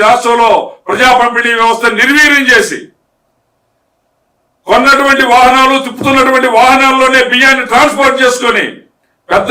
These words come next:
ఎత్తున దోపిడీకి పాల్పడినటువంటి చరిత్ర జగన్మోహన్ రెడ్డిది. దీనిపైన ప్రజలు ఆలోచించాలి, అర్థం చేసుకోవాలి, ఇలాంటి దుర్మార్గమైనటువంటి పాలకుడిని సాగనంపాలి అని చెప్పేసి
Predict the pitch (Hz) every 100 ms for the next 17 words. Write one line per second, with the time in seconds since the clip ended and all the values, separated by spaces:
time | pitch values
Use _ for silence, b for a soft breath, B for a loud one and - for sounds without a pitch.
0 | 247 240 240 220 214 254 254 254 233 220
1 | 226 233 233 220 214 220 190 202 233 -
2 | 254 226 B B _ 196 247 247 254 247
3 | 247 247 262 302 302 B B _ - 269
4 | 247 247 254 254 190 - - 208 233 262
5 | 240 269 269 262 247 240 240 240 220 277
6 | 269 254 247 254 240 247 247 208 B B
7 | - 202 269 277 254 - - 277 294 285
8 | 277 269 254 254 247 214 247 254 247 240
9 | - 240 285 285 254 247 247 226 226 214
10 | 220 220 226 208